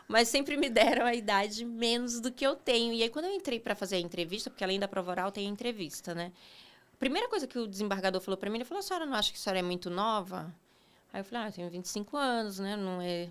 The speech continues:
já tenho todos os requisitos necessários." Quando eu entrei pra fazer a entrevista pra delegado, que era o doutor Bittencourt, que depois eu conheci e tudo,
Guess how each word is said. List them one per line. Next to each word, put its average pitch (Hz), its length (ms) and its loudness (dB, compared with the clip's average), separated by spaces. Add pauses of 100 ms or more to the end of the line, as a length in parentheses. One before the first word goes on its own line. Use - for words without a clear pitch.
(140)
já 175 180 -4
tenho 185 240 -2
todos 185 240 -2
os 180 140 -2
requisitos 175 840 -4 (160)
necessários." 190 800 4 (320)
Quando 427 220 10
eu 453 160 8
entrei 254 260 2
pra 202 120 -2
fazer 196 200 -2
a 190 40 0
entrevista 185 580 0
pra 180 160 2
delegado, 190 680 4
que 190 200 0
era 175 320 4 (440)
o - 60 -14
doutor 180 280 -2
Bittencourt, 175 440 -2
que 160 80 -4
depois 160 240 0
eu 170 80 0
conheci 165 360 0
e 190 100 2
tudo, 190 240 0